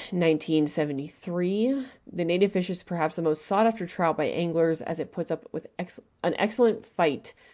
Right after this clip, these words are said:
for its size. Uh, the state tree is the sugar maple. Again, public school students and civic organizations to name the sugar maple as the official state tree.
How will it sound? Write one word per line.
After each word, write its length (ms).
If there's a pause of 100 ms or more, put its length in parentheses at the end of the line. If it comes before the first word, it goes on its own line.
(240)
for 160
its 160
size. 600 (1700)
Uh, 240
the 60
state 280
tree 300
is 120
the 100
sugar 380
maple. 640 (640)
Again, 580
public 260
school 400
students 560
and 240
civic 280
organizations 680
to 80
name 160
the 80
sugar 240
maple 300
as 160
the 80
official 320
state 340
tree. 520